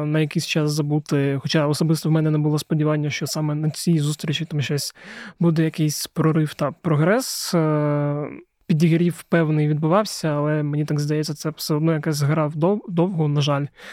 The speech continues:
е, через те, що партнери трошки обережнішають. От, але окрім, е, ну,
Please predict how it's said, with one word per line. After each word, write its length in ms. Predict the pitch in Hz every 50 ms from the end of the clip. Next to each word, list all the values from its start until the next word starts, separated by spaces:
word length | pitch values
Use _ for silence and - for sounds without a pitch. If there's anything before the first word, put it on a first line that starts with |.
| - - - - - 190 - - -
е, 200 | 170 147 147 143
через 200 | 135 - 143 -
те, 120 | - - 156
що 300 | - - 160 151 143 156 -
партнери 720 | - 156 - - 151 151 151 151 151 147 147 147 147 147 -
трошки 400 | - - 156 151 - - - 160
обережнішають. 1000 | 151 - 175 160 156 160 165 196 196 180 175 165 143 - - 139 131 139 143 - - -
От, 300 | - 156 147 139 - - -
але 760 | 165 151 147 151 156 156 160 160 160 156 156 156 151 151 151 - 226
окрім, 600 | - 147 - - 170 170 165 170 170 165 165 160
е, 720 | 160 160 156 156 156 151 151 151 151 151 151 151 151 131 - -
ну, 200 | 156 143 127